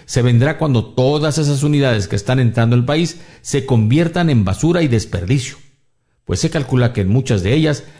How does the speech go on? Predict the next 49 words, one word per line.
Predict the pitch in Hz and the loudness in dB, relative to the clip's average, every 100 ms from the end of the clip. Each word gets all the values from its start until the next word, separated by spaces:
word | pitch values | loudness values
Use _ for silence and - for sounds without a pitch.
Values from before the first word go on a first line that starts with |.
| _ | _
vienen | - 98 135 147 151 | -10 -2 0 0 0
con | 143 147 135 | 0 -2 -2
cientos | 117 113 113 110 110 | 0 0 0 0 0
de | 107 | 0
millas | 101 101 101 98 | 0 0 0 -2
recorridas | 101 120 139 143 - | -2 0 0 0 -2
y | 185 | -6
que | 202 | -4
su | 202 190 | -4 -2
proyecto | 202 180 - | -2 -2 -2
de | 151 | 0
vida | 151 175 - | 2 0 -2
está | 110 - 123 | -6 -2 -2
por | 123 107 | -2 -2
demás | 95 107 120 - - _ _ | -2 -2 -4 -6 -20 _ _
reducido. | 107 92 85 - 92 - _ _ _ _ _ - | -14 -12 -12 -14 -14 -16 _ _ _ _ _ -6
Lo | 139 | -2
malo | 160 131 - - - | -2 -4 -8 -20 -10
es | - 120 | -4 -2
que | 156 | -2
miles | 135 156 165 | 0 0 0
de | 151 | -2
empleos | 143 147 143 | -2 -2 0
se | |
van | 117 123 | 0 0
a | |
perder | 123 117 120 | 0 0 2
en | 123 | 2
el | 120 | 0
país | 131 143 - | 0 -2 -2
cuando | 135 120 104 | -2 0 0
los | 95 | -2
distribuidores | 92 101 104 143 131 - | -6 -4 0 0 -2 -6
y | 185 | -8
constructores | 196 202 - 180 - 120 104 | -4 -4 -4 -8 -2 -2 0
de | 95 | -2
vehículos | 104 143 139 127 - - - | -2 -2 -4 -4 -8 -20 -10
vean | 110 156 165 | -4 -2 0
mermadas | 156 139 131 113 95 | -2 -2 -2 -2 -4
sus | 92 | -4
ventas | 107 147 147 123 | -4 -4 -4 -4
y | |
sus | 110 127 | -4 -2
niveles | 117 117 113 | -2 0 -2
de | 95 | -4
empleo | 85 127 135 120 - - | -6 -2 -2 -2 -10 -18
se | - | -12
vengan | 98 95 92 | -8 -6 -6
abajo. | 90 - - | -8 -12 -18